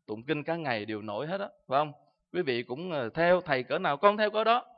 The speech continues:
Nhưng mà bây giờ đố, quý vị mà tố là tôi rút lui. À, không dám, không dám lật bài tẩy. <laughs> Mình chịu thua. Có nghĩa là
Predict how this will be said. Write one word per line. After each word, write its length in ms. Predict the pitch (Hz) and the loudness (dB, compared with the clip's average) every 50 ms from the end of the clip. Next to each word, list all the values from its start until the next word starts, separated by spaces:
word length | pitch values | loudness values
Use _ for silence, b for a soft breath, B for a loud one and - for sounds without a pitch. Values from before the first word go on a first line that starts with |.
| b b b b b _ _ | b b b b b _ _
Nhưng 180 | 165 165 165 160 | -6 -4 -2 0
mà 100 | 143 127 | 0 0
bây 120 | 143 156 | 0 2
giờ 140 | 147 135 120 | 4 2 4
đố, 340 | 131 143 160 196 233 - - | 6 8 8 8 8 4 2
quý 80 | - 196 165 | -4 -2 0
vị 200 | 135 123 131 131 | 0 0 0 0
mà 120 | 131 123 120 | 0 -2 2
tố 220 | - 147 180 220 208 | 6 8 8 10 8
là 60 | 185 151 | 6 2
tôi 280 | - 151 147 147 151 139 - | 0 0 0 0 0 -4 -8
rút 140 | 220 196 | -10 -4
lui. 160 | 165 160 143 123 - - _ _ _ _ _ _ _ _ | 0 0 0 0 -2 -10 _ _ _ _ _ _ _ _
À, 160 | _ 113 113 117 | _ -8 -8 -6
không 220 | - 143 143 139 | -6 -8 -2 2
dám, 300 | 147 156 185 202 208 214 - _ _ _ _ | 2 2 2 0 -8 -12 -16 _ _ _ _
không 200 | - 139 147 147 | -6 -6 -2 0
dám 160 | 160 190 190 | -2 -2 0
lật 160 | 160 139 - | -4 -6 -4
bài 100 | 127 120 | -4 -4
tẩy. 360 | - - 120 - - - 294 | -4 -4 -6 -6 -8 -16 -18
<laughs> 1160 | - - _ 523 381 - - _ - - - _ _ - _ _ _ _ _ - - - - - | -20 -2 _ -2 -2 -2 -6 _ -18 -18 -18 _ _ -20 _ _ _ _ _ -14 -12 -12 -12 -10
Mình 160 | - 139 135 | -10 -10 -8
chịu 140 | - 131 131 | -4 -4 -2
thua. 220 | - 156 160 151 127 - b b b b b b | 2 6 6 6 4 2 b b b b b b
Có 100 | _ - | _ -4
nghĩa 140 | 240 233 226 | -2 -2 2
là 220 | 226 220 202 190 | 6 8 6 6